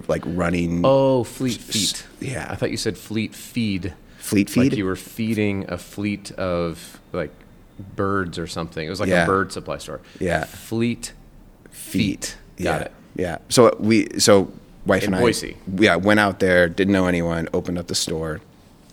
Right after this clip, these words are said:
Speaker 1: ran it for about two years, and just realized it, it, it was not gonna work.
Speaker 2: No.
Speaker 1: Learned a lot of, like,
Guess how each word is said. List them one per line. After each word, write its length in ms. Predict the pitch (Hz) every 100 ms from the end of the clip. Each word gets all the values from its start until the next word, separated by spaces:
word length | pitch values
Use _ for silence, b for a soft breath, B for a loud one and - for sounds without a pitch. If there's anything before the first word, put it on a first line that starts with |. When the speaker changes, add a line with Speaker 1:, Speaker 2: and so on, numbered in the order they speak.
| - B B B B B B B
Speaker 1:
ran 240 | 101 98
it 80 | 101
for 80 | 92
about 140 | 87
two 160 | - 90
years, 480 | 80 80 85 87 -
and 180 | 87 85
just 380 | 76 - - - - -
realized 600 | 90 82 85 80 80 71
it, 180 | 76 - -
it, 260 | 73 71 - - -
it 140 | 78 -
was 240 | 87 78
not 240 | 67 -
gonna 200 | - 53
work. 200 | 50 50 - - B B
Speaker 2:
No. 180 | 65 - - - - - -
Speaker 1:
Learned 220 | 98 92
a 60 | 87
lot 380 | 85 80 73 57
of, 140 | -
like, 140 | -